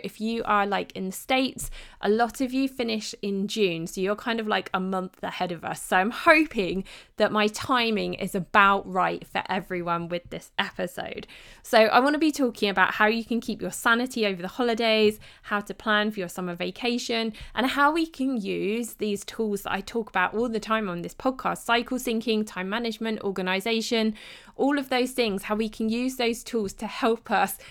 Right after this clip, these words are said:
to navigate our way through the holidays. Now, first of all,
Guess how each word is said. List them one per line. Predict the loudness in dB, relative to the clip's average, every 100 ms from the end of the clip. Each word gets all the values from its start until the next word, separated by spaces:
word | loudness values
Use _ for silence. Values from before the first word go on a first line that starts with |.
| -12
to | 0 2
navigate | 6 6 6 4 2 2 2
our | 0 0
way | 2 2 2 -2
through | -8 -8 -6 -4 -6 -6
the | -8
holidays. | -4 0 0 0 -4 -10 -14 -16 -18 -18 -4
Now, | 4 6 6
first | 2 6 6 6 0
of | -2
all, | -4 0 2 2